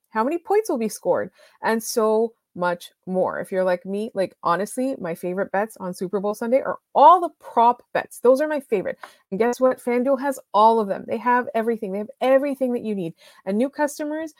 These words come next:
if you join today, you will get two hundred dollars in bonus bets if your first bet of five dollars or more wins. Just visit fanduel dot com slash locked on to sign up.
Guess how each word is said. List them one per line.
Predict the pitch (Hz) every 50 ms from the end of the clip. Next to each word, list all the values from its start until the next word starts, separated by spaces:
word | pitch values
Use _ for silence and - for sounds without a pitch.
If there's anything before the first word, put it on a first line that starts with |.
| _ _ _ -
if | - 175 - -
you | 196 214
join | 196 254 254 277 277
today, | 269 277 262 269 269
you | 240 226 247 311
will | 311 269
get | 208 208 185 - _
two | - - - - - - 320 339 359 349 330
hundred | 302 330 349 330 339 330 294
dollars | 311 311 311 311 311 302 294 269
in | 285 262 240
bonus | 240 247 254 254 262 254 -
bets | - 254 233 208 - - -
if | - 196 - -
your | 180 175
first | - - 220 262 - -
bet | 302 285 - -
of | 180 175
five | - - 220 233 285 302
dollars | 277 330 330 339 349 349 339
or | 381 370 320
more | 277 277 277 277 294 285 _ _ _ _ _ _ _ -
wins. | - 170 180 180 - - - - - - - _ _ _ _ _ _ -
Just | 170 190 247 233 -
visit | 226 202 185 196 - -
fanduel | 196 196 202 208 214 262 294 277
dot | 320 320 330 320
com | - 262 240 240 247
slash | - - - - - - - -
locked | 180 180 160 202 269 - - 320
on | 320 339 339 302
to | - 247
sign | - - - 180 156 147 -
up. | - -